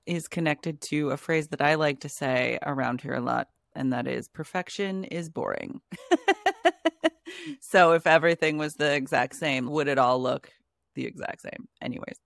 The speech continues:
I think that's great that it's a little bit more, like, it's based on vibes. I wanna know if anybody has recorded a screeching and has been like, "I think that is,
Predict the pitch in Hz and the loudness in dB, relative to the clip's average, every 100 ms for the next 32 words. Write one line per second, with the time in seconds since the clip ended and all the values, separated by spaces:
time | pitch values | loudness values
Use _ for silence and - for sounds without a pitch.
0 | - - 156 - - - - 98 - - | -2 0 0 -2 -6 -8 -4 -2 -2 -4
1 | - 76 - - - - - _ 170 156 | -6 -6 -10 -12 -12 -16 -18 _ -8 -4
2 | 143 135 - 147 131 127 120 120 - - | -4 -4 -2 -2 -2 0 2 2 0 -12
3 | _ _ _ _ _ _ _ _ _ _ | _ _ _ _ _ _ _ _ _ _
4 | _ _ 156 - - 170 - 196 214 233 | _ _ -18 -10 -6 -6 0 4 4 6
5 | 220 202 131 107 143 - - _ _ _ | 4 6 4 4 -4 -14 -20 _ _ _
6 | _ _ _ _ _ _ _ _ _ - | _ _ _ _ _ _ _ _ _ 0
7 | 269 359 427 392 285 247 226 208 202 208 | 0 0 -4 -2 2 2 2 0 -2 -2
8 | 196 180 160 151 160 - - 139 143 131 | 0 0 0 -4 -6 -12 -4 -2 -2 -6
9 | - - 117 90 - 87 98 90 - 120 | -10 -12 -12 -10 -10 -10 -10 -10 -8 -8
10 | 104 82 80 - - 139 151 143 143 135 | -8 -8 -10 -10 0 2 2 0 -6 -2
11 | 120 117 - - 135 107 92 - - | 0 0 0 -4 -6 -4 -8 -12 -20